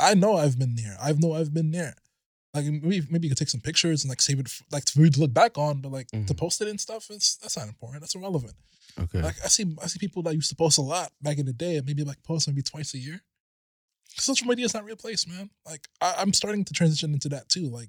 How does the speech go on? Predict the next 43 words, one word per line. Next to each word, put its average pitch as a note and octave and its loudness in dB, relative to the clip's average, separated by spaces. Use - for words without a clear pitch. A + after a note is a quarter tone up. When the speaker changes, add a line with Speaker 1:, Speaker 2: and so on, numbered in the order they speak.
Speaker 1:
you C#3 -10
know, C#3 -8
well, G3+ 6
I F3 6
still - 8
post - 0
a C#3 -2
lot. C#3 0
Like, - -4
when C3+ -2
I'm, C3 -4
when G3+ 12
I'm F#3 10
D A#3+ 8
J F3+ 10
ing, D3+ 4
fine, D3 4
I'll, B2 0
I'll C3 -2
post D3 4
when, B2 0
when, A#2+ 0
when B2+ 0
I'm B2 2
D C3+ 4
J B2 2
ing A#2+ 0
at A2+ -6
a - 0
spot. B2+ 0
But, B2 -10
like, A#2+ -10
in B2+ -8
terms D#3+ 2
of, C#3 -4
like, C3+ -10
going C3+ 0
away A#2+ -4
and C#3 0
stuff, C#3 -6
like, C3+ -6
I'm, D#3 -2
I'm D#3 2